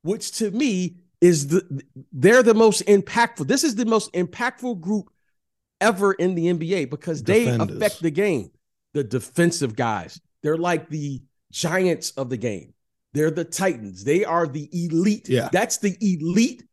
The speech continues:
Speaker 1: part of the game, right?
Speaker 2: Yeah.
Speaker 1: The Bill Russells, okay? The Akeem Olajuwons, the Tim Duncans, Kevin Garnett's. Those guys, Mo, Ben Wallace, those guys,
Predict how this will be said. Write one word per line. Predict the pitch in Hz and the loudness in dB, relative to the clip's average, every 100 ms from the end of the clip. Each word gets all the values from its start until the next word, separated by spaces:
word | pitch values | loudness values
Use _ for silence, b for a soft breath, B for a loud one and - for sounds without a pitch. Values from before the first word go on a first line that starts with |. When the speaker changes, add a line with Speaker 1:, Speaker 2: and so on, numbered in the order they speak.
| _ - | _ -4
Speaker 1:
part | 202 202 - | 0 0 0
of | 180 160 | -2 -2
the | 151 | -4
game, | 151 160 107 - | -2 -2 -4 -10
right? | 123 190 - _ _ - | -4 -4 -4 _ _ -4
Speaker 2:
Yeah. | 131 165 - | -4 -4 -8
Speaker 1:
The | - | -10
Bill | 104 151 165 | -4 0 0
Russells, | 139 160 - 95 76 - | 2 2 2 -6 -8 -10
okay? | - 123 143 135 135 127 b b b - | -6 -2 0 2 2 -2 b b b 0
The | 139 120 | 2 2
Akeem | - 196 | 4 4
Olajuwons, | 185 160 160 160 131 113 98 82 - - _ | 4 2 2 0 -2 -4 -6 -12 -20 -20 _
the | 120 | -8
Tim | - 196 190 | 4 4 4
Duncans, | 131 156 151 85 69 - _ _ _ _ | 4 0 0 -12 -12 -20 _ _ _ _
Kevin | - 214 208 180 | 0 2 4 4
Garnett's. | 180 170 175 135 - - - _ _ _ _ _ _ _ - | 4 6 4 2 -6 -16 -16 _ _ _ _ _ _ _ 2
Those | 196 277 339 247 | 6 6 4 2
guys, | 202 202 185 170 147 131 | 2 4 6 4 2 2
Mo, | 143 127 123 113 - _ | 2 2 0 -4 -10 _
Ben | 92 175 220 185 | -2 2 2 2
Wallace, | 180 185 147 107 | 2 4 2 -2
those | 101 180 220 233 | -4 0 0 -2
guys, | 175 180 170 156 147 | -2 0 0 -2 -6